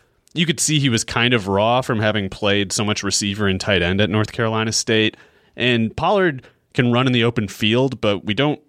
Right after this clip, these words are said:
have any documented history of him taking on a workload of more than probably, like, fifteen carries in a game. And I think that was just the last game of last year or something like that. So I,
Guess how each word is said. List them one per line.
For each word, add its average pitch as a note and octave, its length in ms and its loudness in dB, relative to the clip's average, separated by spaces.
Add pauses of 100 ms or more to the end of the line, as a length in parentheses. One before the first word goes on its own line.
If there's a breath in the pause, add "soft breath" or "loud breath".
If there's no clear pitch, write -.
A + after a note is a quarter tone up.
(100)
have B2 180 -2
any A2 180 0
documented G2+ 720 -2
history F#2+ 460 -2
of F#2+ 100 0
him G2+ 220 -6
taking G#2 340 -2
on G2 140 0
a F2+ 60 -2
workload F#2 400 -2
of F2+ 60 -4
more F2+ 220 0
than F2+ 160 -4
probably, F#2 500 -2
like, F2 260 -4
fifteen G2+ 480 -6
carries G2+ 340 -4
in A#2 80 2
a A#2 40 0
game. A#2+ 200 2
And G2+ 80 0
I F#2+ 40 2
think G#2+ 140 -4
that G2 100 2
was F2+ 140 0
just G2 140 -8
the F#2+ 100 -6
last F2+ 400 -2
game F#2 280 -6
of G#2+ 100 -6
last A2 340 2
year A#2+ 140 0
or A#2 40 0
something A#2+ 220 -4
like A#2 140 -4
that. A#2 260 0
So G2 260 -2 (800 soft breath)
I, G#3+ 220 0